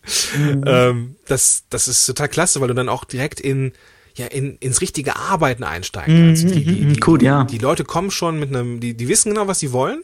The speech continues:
Speaker 2: so, und die wissen auch, dass sie genau das von dir kriegen. Und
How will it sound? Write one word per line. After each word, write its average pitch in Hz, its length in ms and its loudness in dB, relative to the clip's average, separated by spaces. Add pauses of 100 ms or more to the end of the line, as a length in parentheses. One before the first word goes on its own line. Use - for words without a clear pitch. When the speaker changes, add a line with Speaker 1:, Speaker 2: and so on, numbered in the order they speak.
Speaker 2:
so, 170 180 -6
und 156 120 -4
die 143 80 -6
wissen 208 140 -2
auch, 151 120 -8
dass 165 160 -4
sie 147 200 -6
genau 175 220 0
das 165 200 -2
von 143 160 -6
dir 143 120 -6
kriegen. 113 360 -8 (600)
Und 123 380 -2